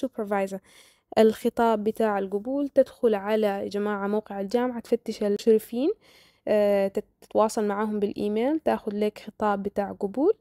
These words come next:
بعد كده يا جماعة برضو ترفعه، ده خ-، حيخلي فرص قبولك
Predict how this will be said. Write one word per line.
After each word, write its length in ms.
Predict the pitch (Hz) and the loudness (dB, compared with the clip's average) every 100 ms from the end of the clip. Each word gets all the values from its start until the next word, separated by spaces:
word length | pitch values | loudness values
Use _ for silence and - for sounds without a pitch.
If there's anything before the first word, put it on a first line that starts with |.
| _ _ _ _ - | _ _ _ _ -6
بعد 220 | 202 202 | -6 -4
كده 200 | - 196 | -2 -2
يا 60 | |
جماعة 240 | 196 196 196 | 0 0 -2
برضو 180 | 196 196 | -2 -4
ترفعه، 480 | 208 202 - 254 | -4 -6 -4 -2
ده 140 | 247 208 | 0 0
خ-، 140 | - | -2
حيخلي 600 | 208 - - 202 202 208 - _ | -6 -6 -6 0 0 0 -6 _
فرص 280 | 220 208 - | 0 0 -2
قبولك 420 | 190 196 196 | -4 0 -2